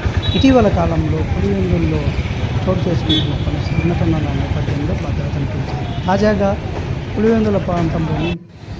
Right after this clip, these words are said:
పట్టణంలోని నడిబొడ్డున ఉన్న బీఎస్ఎన్ఎల్ టవర్ వద్ద ఉన్న దివి చెట్టు వద్ద ఓ కోడిగుడ్ల వ్యాపారి విషయమై అటు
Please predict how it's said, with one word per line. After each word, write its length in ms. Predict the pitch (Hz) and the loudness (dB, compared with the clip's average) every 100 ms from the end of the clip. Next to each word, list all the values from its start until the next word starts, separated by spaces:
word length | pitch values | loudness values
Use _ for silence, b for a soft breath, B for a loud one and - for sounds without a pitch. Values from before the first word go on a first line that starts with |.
| - - - - - - - - | -10 -12 -10 -10 -8 -8 -2 -2
పట్టణంలోని 680 | - 214 214 185 180 175 160 | 0 2 2 2 2 2 2
నడిబొడ్డున 460 | 165 175 185 175 | 0 -2 0 0
ఉన్న 220 | 160 156 147 | 0 0 -2
బీఎస్ఎన్ఎల్ 680 | 139 202 202 - 175 165 | 0 2 2 0 0 0
టవర్ 220 | 165 156 156 | 0 -2 -2
వద్ద 240 | 147 - 143 | -4 -4 -4
ఉన్న 120 | 139 135 165 | -4 -4 0
దివి 140 | 208 - | 0 0
చెట్టు 220 | 202 165 | -2 -2
వద్ద 200 | 160 151 147 139 - - 175 | -2 -2 -4 -4 -6 -6 -4
ఓ 40 | 156 185 | -4 0
కోడిగుడ్ల 380 | 202 202 175 | 0 0 0
వ్యాపారి 580 | 165 165 160 165 160 156 147 - - - - - | 0 0 0 -2 0 -2 -4 -6 -6 -6 -8 -4
విషయమై 500 | 165 190 160 151 147 - - - - - 170 | -2 0 0 0 -2 -6 -8 -8 -8 -4 -4
అటు 260 | 170 156 | -2 -4